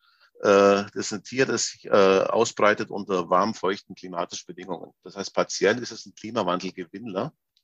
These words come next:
zumindest in Jahren, wo es warm und feucht ist. In Südwestdeutschland, aber auch in anderen Teilen. Gibt's auch im, äh, im Spreewald zum Beispiel, kommt die Art auch vor. Und hat eine gewisse Ausbreitungstendenz, aber von Jahr zu Jahr ein bisschen verschieden.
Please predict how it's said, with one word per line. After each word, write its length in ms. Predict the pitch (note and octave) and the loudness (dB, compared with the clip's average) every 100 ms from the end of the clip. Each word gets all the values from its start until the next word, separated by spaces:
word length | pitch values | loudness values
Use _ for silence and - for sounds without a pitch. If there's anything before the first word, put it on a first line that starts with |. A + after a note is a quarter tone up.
| _ _ _ _ _ | _ _ _ _ _
zumindest 240 | G2 G#2 | -6 -2
in 60 | F#2+ | 0
Jahren, 220 | F#2 G#2 | 2 2
wo 80 | G2+ | 0
es 180 | G#2 - | -2 2
warm 240 | F#2 G#2+ | 4 4
und 220 | A2+ A#2 | 0 -4
feucht 360 | - - - - | -2 -4 -4 -8
ist. 280 | - - - | -16 -18 -18
In 60 | |
Südwestdeutschland, 680 | - F2 G2+ A2+ A#2 A2+ G#2 | -18 -4 -2 0 0 0 -2
aber 140 | F#2 F#2+ | 0 0
auch 40 | |
in 80 | G2+ | 0
anderen 240 | F#2+ F#2 | -4 -4
Teilen. 320 | - D#2+ D#2 - | -2 -4 -4 -10
Gibt's 200 | G#2 - | -4 -2
auch 160 | F#2 | 0
im, 240 | F2 E2 - _ _ _ _ _ - | -2 -4 -12 _ _ _ _ _ -4
äh, 120 | F#2+ | -4
im 140 | - | -4
Spreewald 460 | - F2+ F2+ D#2+ - | -2 2 2 2 -2
zum 100 | D#2 | -10
Beispiel, 180 | D#2+ - | -12 -16
kommt 140 | E2 | -16
die 100 | - | -10
Art 160 | - - | -8 -6
auch 200 | - - | -6 -8
vor. 280 | - - _ | -12 -14 _
Und 240 | - F2 G2 | -12 -8 -6
hat 120 | G2+ | -6
eine 120 | G2+ | -6
gewisse 260 | F#2+ G2 - | -6 -4 -2
Ausbreitungstendenz, 1000 | F#2+ - F2 F2+ E2+ - D#2 F#2 A#2+ - | -2 0 -2 -2 -8 -8 -2 0 0 -4
aber 240 | G#2 F2+ | -2 -2
von 200 | - F#2 | -4 -4
Jahr 180 | F2+ F#2+ | -2 -2
zu 120 | - | -2
Jahr 120 | F#2 | -2
ein 60 | F2+ | -2
bisschen 220 | - F#2 | -4 -12
verschieden. 460 | - - - - | -14 -16 -16 -18